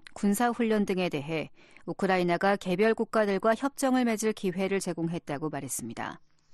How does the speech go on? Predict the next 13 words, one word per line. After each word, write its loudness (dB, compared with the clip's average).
우크라이나는 4
최근 2
프랑스 2
등 2
주요 2
칠 -2
개국과 0
잇따라 0
양자 0
안전보장 2
협상을 -2
추진해온 -2
가운데 -2